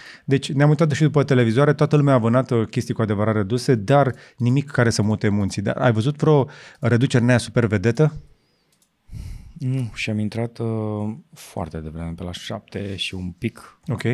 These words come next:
Speaker 2: Adică exact când s-a dat drumul.
Speaker 1: Ok.
Speaker 2: Și n-am văzut nimic. Poate nu m-a tentat pe mine ceva în mod deosebit,
Speaker 1: Mhm.
Speaker 2: dar n-am văzut ceva cu adevărat interesant pe Mag.
Speaker 1: Ok.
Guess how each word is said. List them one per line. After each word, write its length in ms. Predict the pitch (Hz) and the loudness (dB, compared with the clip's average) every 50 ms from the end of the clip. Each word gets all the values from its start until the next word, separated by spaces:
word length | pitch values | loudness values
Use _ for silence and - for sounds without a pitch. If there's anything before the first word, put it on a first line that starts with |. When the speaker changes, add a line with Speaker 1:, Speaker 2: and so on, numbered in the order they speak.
| 131 - - - - | -4 -6 -12 -16 -14
Speaker 2:
Adică 260 | 90 95 95 104 104 - | -12 -10 -8 -8 -8 -8
exact 340 | 104 101 98 95 127 131 - | -8 -8 -6 -4 -4 -6 -6
când 120 | - 113 | -6 -8
s-a 120 | - 113 | -6 -6
dat 140 | 110 107 101 | -6 -6 -6
drumul. 320 | 92 92 90 95 113 143 - _ _ _ _ | -6 -6 -6 -6 -8 -8 -12 _ _ _ _
Speaker 1:
Ok. 140 | - 123 - - 113 127 127 - _ _ _ _ | -8 -6 -2 0 -2 -2 -2 -6 _ _ _ _
Speaker 2:
Și 220 | - - - 123 | -16 -12 -8 -6
n-am 220 | 120 123 143 147 135 | -6 -4 -4 -4 -4
văzut 240 | 135 131 127 135 135 | -4 -6 -6 -6 -6
nimic. 280 | 135 135 139 139 131 | -6 -6 -6 -8 -8
Poate 240 | - - 135 - 151 | -6 -6 -4 -2 0
nu 80 | 151 165 | 0 0
m-a 420 | 156 151 135 135 139 139 135 135 | 0 -2 -4 -6 -4 -4 -4 -4
tentat 360 | 131 - - 131 123 120 180 170 | -4 -4 -4 -4 -2 -2 -2 -2
pe 80 | - | 0
mine 180 | 117 107 98 92 | 0 0 0 -2
ceva 280 | 87 - 95 90 92 | -4 -6 -8 -6 -4
în 80 | 92 95 | -4 -4
mod 140 | 92 90 87 | -4 -4 -4
deosebit, 360 | 90 87 78 - 110 101 113 | -4 -4 -4 -2 -2 -2 -2
Speaker 1:
Mhm. 180 | 127 135 123 - - | -2 -4 -6 -10 -12
Speaker 2:
dar 100 | - 123 | -10 -8
n-am 140 | 139 143 127 | -6 -6 -6
văzut 300 | 117 110 98 104 101 87 | -6 -8 -8 -8 -12 -12
ceva 420 | - 98 92 92 98 95 90 _ _ _ _ _ _ _ _ _ _ _ _ _ | -12 -14 -10 -10 -10 -10 -10 _ _ _ _ _ _ _ _ _ _ _ _ _
cu 100 | - 120 | -8 -6
adevărat 300 | 113 107 113 113 110 - | -4 -4 -2 -4 -4 -4
interesant 520 | 113 95 - 104 101 - - 107 104 98 | -8 -8 -6 -6 -6 -4 -6 -6 -6 -6
pe 360 | - - 101 98 98 95 95 95 | -8 -8 -8 -6 -6 -6 -6 -6
Mag. 300 | 95 87 73 - - _ _ - - _ _ _ _ - 247 | -8 -8 -10 -12 -16 _ _ -20 -20 _ _ _ _ -12 -8
Speaker 1:
Ok. 140 | 165 110 - | -8 -4 -2